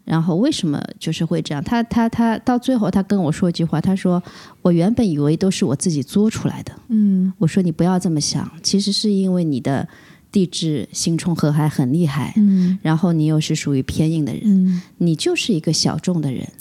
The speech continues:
Speaker 2: 嗯。
Speaker 1: 那么在你这种小众的一个，呃，怎么说呢？一个自我感受里，或者说别人觉得你不好理解，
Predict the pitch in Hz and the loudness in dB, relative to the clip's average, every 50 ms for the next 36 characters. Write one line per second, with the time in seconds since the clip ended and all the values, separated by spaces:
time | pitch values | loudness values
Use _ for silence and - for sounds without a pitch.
0 | - 233 196 196 190 190 185 175 175 175 196 208 - 240 254 254 254 247 - 277 | -4 0 2 2 4 2 2 2 0 0 -2 -4 -2 0 0 0 2 0 0 0
1 | 254 233 156 143 - 247 220 175 147 202 - - 233 151 131 156 - 269 269 240 | 2 2 0 0 0 0 0 2 0 0 2 2 2 2 0 0 0 0 2 2
2 | 196 170 165 - - 175 160 151 143 - - - - _ _ _ - - - - | 2 0 0 0 0 2 2 2 2 0 -2 -4 -8 _ _ _ -20 -20 -20 -20
3 | - - - 180 156 151 147 143 139 - - - - - _ _ _ _ _ - | -8 -2 0 2 2 2 2 0 0 -2 -4 -6 -10 -16 _ _ _ _ _ -6
4 | - 170 160 147 - - 165 165 160 151 - 165 156 - 170 160 160 156 - - | -2 -2 0 0 0 0 0 0 0 0 -2 -2 0 2 0 2 2 -2 -4 -6
5 | - - - - - - - - - _ _ - - _ - - - 262 220 165 | -10 -16 -20 -20 -20 -20 -20 -20 -20 _ _ -20 -20 _ -6 0 2 2 2 2
6 | 160 175 - 175 143 151 - - 190 170 156 - - - 160 - 233 208 180 160 | 0 0 0 0 -2 -2 -2 0 0 0 0 -2 -4 -8 -4 -2 0 0 2 2
7 | 190 190 185 - - - 165 160 170 226 233 202 196 190 - 165 160 160 175 165 | 2 0 -2 -2 0 2 2 2 2 2 2 0 0 0 0 0 0 2 2 0
8 | 156 139 - - 240 - - 135 135 127 131 165 175 - 160 143 - - | 0 0 0 0 0 0 -2 -2 -2 -2 -2 -4 -4 -4 -4 -6 -6 -8